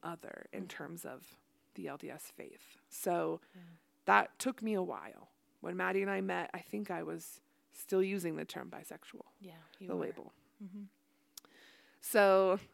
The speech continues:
Speaker 1: I really did like queer, though. Queer's always been, I mean, that's all inclusive, right? It's just
Speaker 2: Mm-hmm.
Speaker 1: anyone.
Speaker 2: Yeah, that's whatever you want it to be.
Speaker 1: Yeah, anyone
Speaker 2: Anyone.
Speaker 1: that
Speaker 2: <laughs>
Speaker 1: <laughs> really, like, is questioning or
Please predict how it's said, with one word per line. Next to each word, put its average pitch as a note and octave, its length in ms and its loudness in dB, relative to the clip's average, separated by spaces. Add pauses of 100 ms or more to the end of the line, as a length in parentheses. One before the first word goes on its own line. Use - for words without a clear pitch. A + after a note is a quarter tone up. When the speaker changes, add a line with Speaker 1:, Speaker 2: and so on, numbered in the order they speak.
Speaker 1:
I G#3+ 120 8
really C4+ 340 6
did G#3+ 280 4
like F#3 260 2
queer, F3+ 380 4
though. F3 420 2
Queer's F#3 380 2
always F#3 500 4
been, F3+ 560 0
I G3 60 0
mean, G#3 120 6
that's G3+ 160 2
all F#3+ 220 4
inclusive, F3 540 -6 (100)
right? D#3 200 -4
It's E3+ 180 -8
just G3 140 -4
Speaker 2:
Mm-hmm. A#3+ 80 -6
Speaker 1:
anyone. G3 500 2
Speaker 2:
Yeah, F#3 140 2
that's - 320 -10
whatever B3 280 -8
you A#3 160 -10
want G3 200 -10
it F#3 100 -14
to - 60 -18
be. D2 260 -18
Speaker 1:
Yeah, C#4 180 2 (100)
anyone G3 640 2 (340)
Speaker 2:
Anyone. E3+ 280 -14 (200)
Speaker 1:
that E3+ 220 0 (320)
Speaker 2:
<laughs> G#3+ 240 -4
Speaker 1:
<laughs> A#3 260 -4
really, G#3+ 480 10
like, F3+ 360 4 (640)
is F3+ 140 0
questioning A3 800 2
or D#3+ 580 2